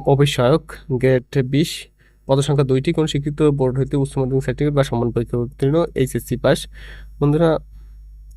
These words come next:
এখানে দেওয়া আছে এক এপ্রিল দুই হাজার পঁচিশ তারিখে আঠারো থেকে বত্রিশ বছর সর্বোচ্চ বয়স সীমা। বন্ধুরা, সকল পদের জন্য অনলাইনে আবেদন করতে হবে। অনলাইনে আবেদন করার জন্য লিংক হলো বিটিআরসি ডট টেলিটক ডট কম ডট বিডি। আমি আবার বলছি, বিটিআরসি ডট টেলিটক ডট কম ডট বিডি। এই ওয়েবসাইটে ঢুকে আপনারা অনলাইনে আবেদন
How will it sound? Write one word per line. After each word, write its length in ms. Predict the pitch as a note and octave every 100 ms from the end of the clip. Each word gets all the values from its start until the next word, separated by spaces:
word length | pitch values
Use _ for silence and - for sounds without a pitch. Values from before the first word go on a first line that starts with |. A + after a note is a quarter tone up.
| -
এখানে 240 | C#3 C#3 C3
দেওয়া 260 | B2 A#2
আছে 260 | A#2 - D#3+
এক 260 | - C#3 C#3
এপ্রিল 320 | C#3 C#3+ C3+
দুই 100 | C3
হাজার 140 | B2+
পঁচিশ 300 | B2 C3 C#3+
তারিখে 380 | C#3 B2 C3+ D3
আঠারো 280 | B2 A#2 B2
থেকে 160 | C3 A#2+
বত্রিশ 300 | B2+ - C3
বছর 240 | B2+ C#3
সর্বোচ্চ 380 | C#3+ A#2 B2 -
বয়স 240 | A2+ A2+ -
সীমা। 260 | - D3+ A3 - - - -
বন্ধুরা, 200 | C#3+ D#3+
সকল 260 | D3 C#3+
পদের 240 | D3+ D3+ D3+
জন্য 180 | D#3 D#3+
অনলাইনে 320 | B2+ C3+ C3
আবেদন 260 | A#2+ B2+
করতে 300 | C#3 B2 -
হবে। 200 | B2+ C#3+
অনলাইনে 380 | D3 C3 C#3+ C#3
আবেদন 360 | - C3 C3 C3+
করার 320 | B2 A#2 A#2
জন্য 300 | A#2 A#2 D3+ E3+ - -
লিংক 320 | C3 C#3 B2+ C3
হলো 260 | C3 F3+ - - - - C3+
বিটিআরসি 920 | B2+ D3 C#3+ D3 C3 B2 - E3 -
ডট 200 | G2 B2+
টেলিটক 280 | C3+ C3 C3+
ডট 220 | B2 B2
কম 180 | - B2
ডট 140 | B2 A#2
বিডি। 300 | B2+ D3 D#3
আমি 120 | B2+
আবার 180 | A#2 B2+
বলছি, 300 | C#3 C#3+ D#3
বিটিআরসি 880 | C3 C#3+ D3 E3 - B2+ C#3 -
ডট 180 | C#3 B2+ -
টেলিটক 260 | B2 C3
ডট 200 | B2 A#2
কম 240 | - B2 A#2+
ডট 140 | A#2+
বিডি। 220 | C3 C#3
এই 60 | D3+
ওয়েবসাইটে 340 | C3 C3 C3
ঢুকে 180 | B2+ B2+
আপনারা 200 | B2+ C3
অনলাইনে 280 | A#2+ B2 A#2+
আবেদন 220 | A2+